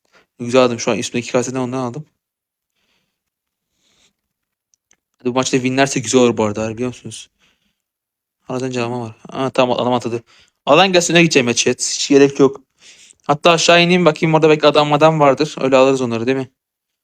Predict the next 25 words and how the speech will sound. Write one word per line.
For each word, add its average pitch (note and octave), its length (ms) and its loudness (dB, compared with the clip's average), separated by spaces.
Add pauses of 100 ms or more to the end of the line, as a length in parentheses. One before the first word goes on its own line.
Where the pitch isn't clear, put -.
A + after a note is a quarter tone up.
(280)
Hoppa. B2 600 -2
Hatta C3 300 -2
P C#3 100 -2
doksan'la C3+ 380 0
al, C3+ 140 2
öyle C3 140 0
git. B2+ 280 -12 (1400)
Hmm, C3 460 -8
nereye E3 180 4
gideyim D3 200 -4
chat, D3 200 -4
biliyor D#3 140 2
musunuz? B2 500 -6
Ee, C3+ 40 -2 (800)
Kronos'a C3+ 400 -4
gidelim B2+ 280 -2
ya, A2+ 100 -8
şuralara A#2 360 -8
falan. A2+ 240 -18 (680)
Kravaras'a A#2+ 460 -8
gidelim A#2 300 -8
şöyle. A#2 460 -16 (1500)
Şuradan - 280 -16
gidilir A#2 300 -6
ya. A#2 140 -10